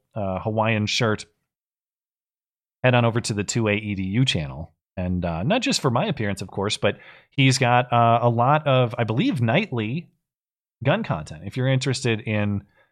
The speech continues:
uh, firearms, if you're interested in self-defense, if you're interested in the politics of those,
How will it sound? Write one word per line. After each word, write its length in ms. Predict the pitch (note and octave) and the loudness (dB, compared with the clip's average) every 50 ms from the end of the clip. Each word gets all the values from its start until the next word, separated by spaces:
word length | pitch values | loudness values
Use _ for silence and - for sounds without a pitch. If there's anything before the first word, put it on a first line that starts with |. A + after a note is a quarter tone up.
| _ _ _ _ | _ _ _ _
uh, 300 | F2 E2+ E2 - D#3 D#3+ D#3+ - _ _ _ _ _ _ _ - | -8 -6 -6 -6 -8 -10 -12 -16 _ _ _ _ _ _ _ 0
firearms, 440 | E3 F3+ F#3 F3 E3+ E3 E3+ D3+ | 2 2 4 4 4 2 2 0
if 100 | B2+ - | 0 0
you're 60 | B2 B2 | -2 -2
interested 280 | A#2+ B2 A#2 - A#2+ | -2 -2 -4 -2 -2
in 80 | A2 G#2 | -2 -2
self-defense, 720 | - - A2 G#2+ - - B2+ - - C3 B2+ B2+ B2+ A2+ | 0 0 0 0 0 -4 -8 -4 -2 0 0 0 0 -2
if 80 | G2+ | -4
you're 80 | G#2+ G#2+ | -4 -6
interested 260 | G#2+ G#2 G2 - A2 | -6 -6 -6 -6 -6
in 80 | G2 F#2+ | -6 -6
the 60 | F2+ | -8
politics 600 | - - - B2+ B2+ B2+ B2+ B2+ C3+ B2 - - | -8 -6 -4 -2 0 0 0 0 -2 -2 -2 -4
of 100 | B2 A#2 | -4 -2
those, 380 | A2+ A#2+ A#2 A#2 A#2 A2+ - | 0 2 2 2 2 2 0